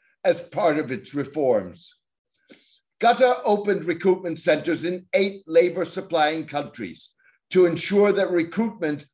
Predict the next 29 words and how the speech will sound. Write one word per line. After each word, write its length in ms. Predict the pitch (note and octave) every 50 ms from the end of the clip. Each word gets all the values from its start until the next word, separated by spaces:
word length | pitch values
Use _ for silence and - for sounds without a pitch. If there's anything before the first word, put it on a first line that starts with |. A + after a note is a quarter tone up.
| _ -
would 200 | C#3 E3 D#3+ C3+
meet 300 | D#3+ D#3+ D#3+ D#3 - _ -
ethical 460 | G3 F#3+ F#3+ F#3+ G3+ F#3+ - F#3 F3+
standards 840 | - - - F#3+ F3 D#3 D3 C3+ A#2+ A#2+ A#2 G#2+ G#2 - - - _ _ _ _ _ _
in 160 | - E3 D#3 D#3
line 320 | E3 E3+ E3+ F3 F#3 F#3
with 180 | F3+ F3+ D3+ D3
recommendations 1000 | F3 D#3+ - E3 D#3+ D#3+ E3 D3+ C#3+ F3+ F3+ F3+ - - E3+ D#3 D3 A2+ A2 C3+
made 380 | C#3+ C3+ B2+ B2+ B2+ B2 - _ _ _ _ _ _
by 120 | - D3+ D3+
a 200 | D3+ C#3+ C#3 -
Qatar 400 | - D#3 D#3 - E3 E3 D3+ D3
Foundation 680 | - F3 E3 D#3+ C#3 D3 C3+ B2+ B2+ - C3+ D3 C#3
study. 540 | - - - E3+ C#3 A#2+ G#2 F#2 E2 D2 - _ _ _ _ _ _ _ _ _ _ _ _ _ _ _ -
The 100 | F3 E3
centers 460 | - - A3 G#3 G#3+ G#3+ G#3 G3 C#3
have 180 | G3 F3+ C#3+ D#3+
reduced 560 | F3 E3 - F3+ G#3 A3 G#3 - - - -
the 80 | F#3+ F#3
risk 320 | F3+ G3 F3+ - - -
of 120 | F#3 D#3+
employment 640 | F3 F3 E3+ E3+ - E3+ E3+ F3 F3 F3+ F3 - -
terms 460 | - E3+ E3 E3 E3 D3+ - - _ _ _ _ _ _ -
in 140 | E3+ D3+
workers' 460 | C#3+ E3 F#3 F#3+ F#3+ F#3+ F#3+ F#3+ D3+ -
contracts 680 | - D3 D#3+ F3 F3 D#3+ D#3+ D#3+ D3+ D3+ D3 - -
being 300 | - E3 D#3+ D#3 D#3 D3
unilaterally 920 | D3+ D#3 D3 D3 C#3+ D3 D3+ D#3 D#3+ C#3+ C3+ D#3 E3 D#3 D#3 D#3 D3 -
changed, 760 | - - - C3 C#3+ C#3 B2 G#2+ G2 F#2 F#2+ - - - _